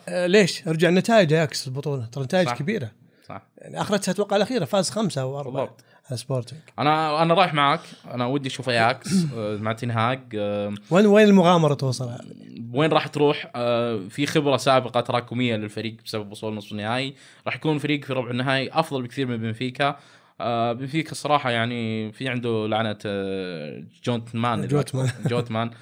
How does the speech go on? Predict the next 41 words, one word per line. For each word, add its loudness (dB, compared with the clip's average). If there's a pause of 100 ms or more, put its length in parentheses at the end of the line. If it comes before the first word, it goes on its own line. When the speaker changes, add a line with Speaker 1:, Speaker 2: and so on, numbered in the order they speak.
(160)
Speaker 2:
فمهما 2
وصل، 2
مهما 2
حاول، 2
ترى -2
راح 0
يطلع -4
من -4
البطولة -2
Speaker 1:
لا، 4
Speaker 2:
في 4
النهاية. 6
Speaker 1:
صراحة، 6
شوف، 2
Speaker 2:
فخله 6
Speaker 1:
لعنة، 6
شوف، 6
Speaker 2:
يطلع 6
من 10
Speaker 1:
لعنة 8
ولا 8
Speaker 2:
الآن. 6
Speaker 1:
بدون 8
لعنة. 6
ما، 2
Speaker 2:
<laughs> 2
Speaker 1:
صراحة، 6
مع 6
احترامي 6
Speaker 2:
آه، 8
Speaker 1:
وتقديري، 8
Speaker 2:
بالضبط. 8
Speaker 1:
صعب، 6
الأندية 8
Speaker 2:
لكن 8
Speaker 1:
دي 8
ما 6
تنافس 4
حالياً. 0
Speaker 2:
بالضبط. 0
أنا، 0